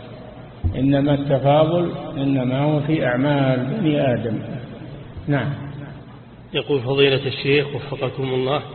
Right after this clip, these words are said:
Speaker 2: بقوله سبحانه وتعالى: "فمحونا آية الليل وجعلنا آية النهار مبصرة"،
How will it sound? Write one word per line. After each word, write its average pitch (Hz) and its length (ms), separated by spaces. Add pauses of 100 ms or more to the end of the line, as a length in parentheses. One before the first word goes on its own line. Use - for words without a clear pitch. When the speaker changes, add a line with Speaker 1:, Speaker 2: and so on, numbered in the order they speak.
(640)
Speaker 2:
بقوله 147 540
سبحانه 139 720
وتعالى: 135 680
"فمحونا 135 960
آية 135 300
الليل 135 400 (480)
وجعلنا 139 760
آية 139 300
النهار 131 560
مبصرة"، 127 520